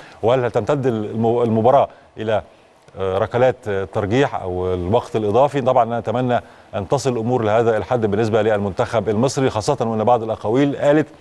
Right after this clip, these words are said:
أن المنتخب المصري كان بيعاني بشدة في الشوط الثاني، وخاصة بدنيا في الشوط الثاني، لكن ده ما نفاه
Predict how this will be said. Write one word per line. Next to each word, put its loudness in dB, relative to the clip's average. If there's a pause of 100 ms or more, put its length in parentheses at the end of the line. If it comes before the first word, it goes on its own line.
(240)
أن 0
المنتخب 0
المصري 0 (240)
كان 2
بيعاني 2
بشدة 0
في 0
الشوط -2
الثاني، 0
وخاصة 0
بدنيا 2 (340)
في 0
الشوط 0
الثاني، -2
لكن 0
ده 0
ما 0
نفاه 2